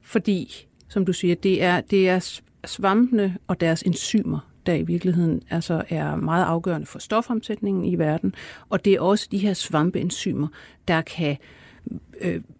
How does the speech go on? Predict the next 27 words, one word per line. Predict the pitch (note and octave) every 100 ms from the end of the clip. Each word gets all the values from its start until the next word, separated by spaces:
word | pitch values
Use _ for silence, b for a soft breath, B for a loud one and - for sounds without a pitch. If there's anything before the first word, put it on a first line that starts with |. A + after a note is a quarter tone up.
| _
udnyttes | A#3 G#3 A#3+ D#3 - - - - -
på | E3
forskellig | - C#3 E3 D#3+ C#3
vis, | D3 C3+ - - -
hvis | F3 E3 - -
vi | F3 D3+ - -
skal | - - C#3 - _ - -
redde | D3+ D3+ E3
verden. | D3+ - - - - - _ B B B B B -
Øh, | G3 F#3+ F3+ -
så | - A#3
lad | A3
os | A3+
tage | - - C#4 D4
en | A3+
gennemgang | G#3+ G#3+ B3+ F#3+ F#3
af | F#3+
de | - G3+
her | G#3+ G3+
områder, | F3 G3 G3+ F3 F#3
hvor | E3+ F3
du | F3 F#3+
ser, | - A3 F3+
at | E3+ -
der | F3
virkelig | E3 F#3+ G#3 G3
er, | D#3+ D#3